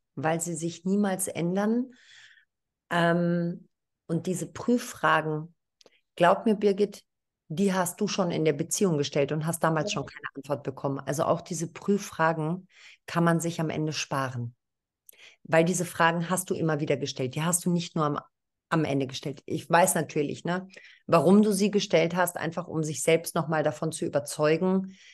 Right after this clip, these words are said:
Speaker 1: dass man tatsächlich die richtige Entscheidung getroffen hat, weil das die
Speaker 2: Genau.
Speaker 1: Phase in der Trennung ist, wo man mich, sich selbst, mit sich selbst nochmal in Verhandlung geht. Ähm,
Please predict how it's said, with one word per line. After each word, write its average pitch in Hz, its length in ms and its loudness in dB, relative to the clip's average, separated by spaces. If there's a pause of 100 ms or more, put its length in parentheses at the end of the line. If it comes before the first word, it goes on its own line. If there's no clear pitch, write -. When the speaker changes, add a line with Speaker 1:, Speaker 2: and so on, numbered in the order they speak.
(300)
Speaker 1:
dass 156 260 2
man 151 540 0 (840)
tatsächlich 185 720 0
die 170 120 -4
richtige 165 440 0
Entscheidung 147 500 0
getroffen 139 500 -4
hat, 127 160 -4
weil 143 100 4
das 220 160 4
die 208 120 -4
Speaker 2:
Genau. 101 200 -8
Speaker 1:
Phase - 200 -20
in 160 60 -6
der 156 120 -2
Trennung 165 400 0
ist, - 340 -2 (260)
wo 151 160 2
man 156 400 2
mich, 156 200 -2
sich 156 480 -4
selbst, 160 420 4
mit 165 160 0
sich 170 180 -2
selbst 165 320 2
nochmal 143 360 0
in 147 180 -4
Verhandlung 131 640 -2
geht. - 260 -8 (500)
Ähm, 160 360 4